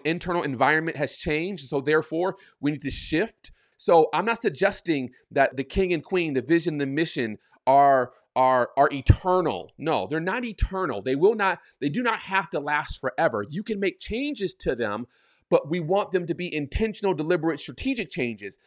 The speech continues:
not mission creep or mission drift changes, not changes that happen because you got sidetracked or you got some team members who are chasing rabbits over here,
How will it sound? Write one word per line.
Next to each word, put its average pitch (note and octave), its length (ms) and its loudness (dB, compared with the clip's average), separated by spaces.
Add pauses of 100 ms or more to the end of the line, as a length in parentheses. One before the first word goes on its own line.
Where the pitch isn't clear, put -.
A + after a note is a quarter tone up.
(220)
not E3+ 280 0
mission C#3 460 -2
creep B2+ 320 -6
or B2+ 160 4
mission D#3+ 440 -2
drift A#2+ 280 -4
changes, G#2 460 -8 (240)
not E3+ 260 0
changes F#3+ 460 -4
that D#3 120 0
happen D3+ 380 -2
because C3 440 0
you C#3 60 -6
got D3+ 220 0
sidetracked B2+ 720 -2
or A#2+ 100 -4
you B2 160 -10
got C#3 220 4
some D#3 180 -4
team D3+ 220 -12
members C#3+ 280 -4
who C#3+ 80 -4
are C3 60 0
chasing C3+ 380 -10
rabbits B2+ 320 0
over A#2 120 -6
here, D#3+ 380 -2